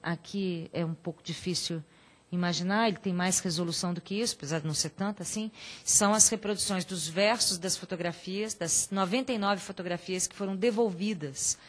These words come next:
ao longo de, ao longo de três anos, pós, após o furto que aconteceu na Biblioteca Nacional, no, na, na divisão de iconografia, em, em dois mil e cinco.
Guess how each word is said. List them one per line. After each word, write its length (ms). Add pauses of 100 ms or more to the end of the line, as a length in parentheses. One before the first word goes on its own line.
(240)
ao 160
longo 480
de, 460 (1080)
ao 140
longo 340
de 300
três 480
anos, 640 (500)
pós, 560
após 400
o 40
furto 600 (460)
que 120
aconteceu 480
na 100
Biblioteca 440
Nacional, 680
no, 500 (140)
na, 400
na 120
divisão 360
de 80
iconografia, 720
em, 240
em 140
dois 200
mil 120
e 60
cinco. 500